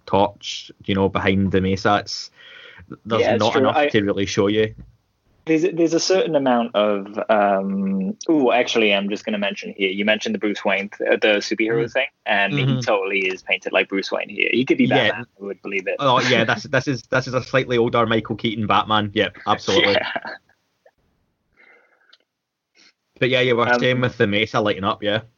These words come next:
Speaker 2: Yeah, with the mesa lighting up, you know, like you say, it could be a torch, but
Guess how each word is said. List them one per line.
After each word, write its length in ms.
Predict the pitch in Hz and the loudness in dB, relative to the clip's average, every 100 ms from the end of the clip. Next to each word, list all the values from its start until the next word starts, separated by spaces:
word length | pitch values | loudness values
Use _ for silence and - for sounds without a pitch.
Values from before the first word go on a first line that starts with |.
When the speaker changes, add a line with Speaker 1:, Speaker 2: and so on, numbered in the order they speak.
| _ _ _ _ | _ _ _ _
Speaker 2:
Yeah, 220 | 185 214 123 | 0 2 4
with 160 | 143 | 4
the 60 | 160 | 2
mesa 280 | 165 170 160 | 2 2 4
lighting 300 | 143 - 110 | 4 2 -2
up, 220 | 101 - _ _ | -2 -6 _ _
you 100 | 127 | 0
know, 120 | 110 | 4
like 160 | 107 120 | 4 4
you 80 | 135 | 4
say, 200 | 117 101 | 4 4
it 40 | |
could 120 | 101 117 | 2 2
be 120 | 113 | 2
a 60 | |
torch, 500 | 101 101 82 - - - - - - _ | 2 0 0 -4 -10 -12 -20 -20 -20 _
but 240 | 120 113 | 0 0